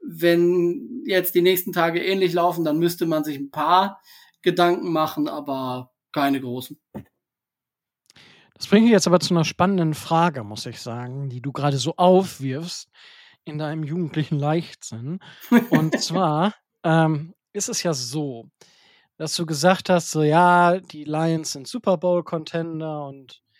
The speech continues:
Speaker 2: es klingt so, als würdest du sagen, davon sind wir ziemlich weit weg.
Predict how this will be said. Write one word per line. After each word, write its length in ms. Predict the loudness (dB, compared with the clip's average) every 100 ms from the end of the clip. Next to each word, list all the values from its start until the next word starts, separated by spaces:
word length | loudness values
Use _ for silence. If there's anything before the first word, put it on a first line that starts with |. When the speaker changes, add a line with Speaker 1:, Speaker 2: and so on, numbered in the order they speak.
| _ 0
Speaker 2:
es 220 | 0 0
klingt 360 | -2 0 0 -2
so, 220 | 2 4
als 180 | 4 0
würdest 260 | -2 -2
du 60 | 0
sagen, 480 | 4 6 4 2 -4 -12 -20 _ _
davon 360 | 2 4 4
sind 180 | 4 2
wir 80 | 2
ziemlich 340 | 2 2 2
weit 220 | 2 0 0
weg. 320 | -8 -10